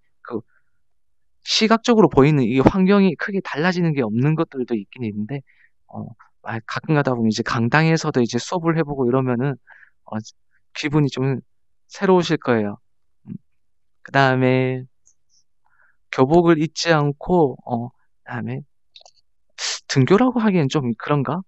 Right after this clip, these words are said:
아무튼 대학에 이제 수업을 들으러 이제 올라가는 길, 그다음에 이 대학가를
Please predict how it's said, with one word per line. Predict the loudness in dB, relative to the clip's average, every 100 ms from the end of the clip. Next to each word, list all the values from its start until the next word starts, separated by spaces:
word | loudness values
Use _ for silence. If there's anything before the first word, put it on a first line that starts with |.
| _
아무튼 | -2 0 0 -2 -2
대학에 | 0 -2 0 0
이제 | 0 -2 -6
수업을 | 0 2 2
들으러 | 2 2 4 2
이제 | 2 -2
올라가는 | 2 2 2 -2 -2 -2
길, | -2 -6 _ _ _ _ _
그다음에 | -10 -4
이 | -4 -4
대학가를 | -4 -2 -4 -2 -2 -2 -8 -2 0